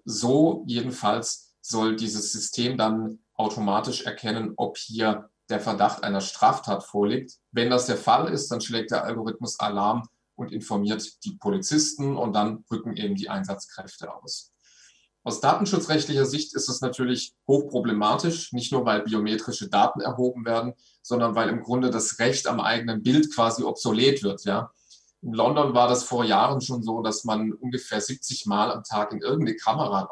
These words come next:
läuft. Und wenn man sich mal auch die Entwicklung der Privatsphäre anschaut, die Privatsphäre ist so positiviert worden oder erstmal so als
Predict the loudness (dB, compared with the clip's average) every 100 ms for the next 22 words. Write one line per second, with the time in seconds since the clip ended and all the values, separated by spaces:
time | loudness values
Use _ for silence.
0 | -8 -8 -10 -20 _ _ _ _ -4 -2
1 | -4 -8 -12 0 2 2 2 -2 -4 -2
2 | 0 2 0 -4 -10 -20 _ -6 -6 -6
3 | -4 -4 -4 -10 _ -14 -14 -2 2 4
4 | 4 4 4 0 0 2 0 0 -2 0
5 | 2 2 0 -2 -2 -4 -4 -10 -14 -6
6 | 0 4 4 2 -2 2 4 2 0 -4
7 | -2 -2 0 -2 -4 -2 2 4 4 4
8 | 4 2 0 0 0 -2 -4 -4 -2 -2
9 | -4 -8 -14